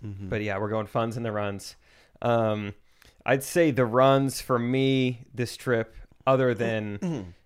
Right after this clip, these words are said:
Speaker 1: <clears throat>
Speaker 2: something close to the actual r-, actually, no, yeah, let me just use that. <laughs> A more literal one yesterday was when,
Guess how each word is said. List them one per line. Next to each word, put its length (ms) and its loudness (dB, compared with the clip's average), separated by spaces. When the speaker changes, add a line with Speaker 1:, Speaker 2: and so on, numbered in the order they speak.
Speaker 1:
<clears throat> 180 -20
Speaker 2:
something 380 0
close 240 2
to 80 -8
the 80 2
actual 400 2
r-, 160 -6
actually, 260 0
no, 240 4
yeah, 160 2
let 160 -2
me 60 0
just 180 -4
use 140 0
that. 300 0
<laughs> 260 -8
A 40 -4
more 160 0
literal 320 4
one 220 0
yesterday 560 2
was 180 0
when, 360 -2